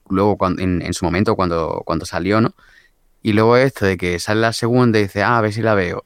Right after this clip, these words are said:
Y luego al final, entre unas cosas y otras, pues no, mm, acabas, mm, no viéndola, ¿no? Y es otra de las que quiero también retomar un día de esto. Entonces, el, eh, digamos que el, mantiene el nivel y va para arriba, ¿no?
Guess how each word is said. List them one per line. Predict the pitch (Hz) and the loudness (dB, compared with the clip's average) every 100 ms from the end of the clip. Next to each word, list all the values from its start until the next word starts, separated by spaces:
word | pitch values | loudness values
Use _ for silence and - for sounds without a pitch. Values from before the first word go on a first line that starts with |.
| _ | _
Y | - 104 | -6 -2
luego | 95 95 | 2 2
al | 104 | 0
final, | 110 107 107 | 0 2 2
entre | 104 104 | 0 -2
unas | 107 | -4
cosas | - 107 - | -4 -8 -6
y | |
otras, | 107 107 | -8 -2
pues | 113 | 2
no, | 104 87 | 2 2
mm, | 80 85 80 85 - - 104 107 | -2 -2 -4 -4 -6 -2 2 2
acabas, | 107 101 101 104 _ | 0 0 0 0 _
mm, | - 104 104 104 104 | -2 2 4 4 4
no | 104 | 2
viéndola, | 160 127 87 87 | 2 2 0 -2
¿no? | 120 | 0
Y | 113 90 | 0 2
es | 92 | 0
otra | 92 104 | 0 -2
de | 107 | -2
las | 113 | -2
que | - 95 | -4 -4
quiero | 98 92 | -2 -2
también | 92 95 95 95 95 95 107 _ _ - - _ - | -2 0 0 0 0 0 -4 _ _ -20 -20 _ -8
retomar | 98 104 98 104 101 101 | -2 0 0 2 2 2
un | 101 | 2
día | 101 101 | 2 2
de | 151 | 0
esto. | - - _ _ - | -4 -20 _ _ -6
Entonces, | 101 - 110 107 107 | -6 0 2 2 2
el, | 104 104 101 92 - - - - _ - - 101 | 0 -2 -2 -4 -6 -8 -10 -16 _ -20 -8 -2
eh, | 104 95 - | 0 0 -4
digamos | 87 101 104 113 | -4 -2 0 0
que | - 113 110 | 0 2 2
el, | 101 98 95 95 92 - | 2 0 2 0 0 0
mantiene | 107 101 104 107 | 0 2 2 2
el | 107 | 2
nivel | 107 104 104 104 | 2 2 0 0
y | 104 104 101 101 | 0 0 0 0
va | 101 98 | -2 -2
para | 98 | -4
arriba, | 92 87 | -4 -4
¿no? | 113 | -4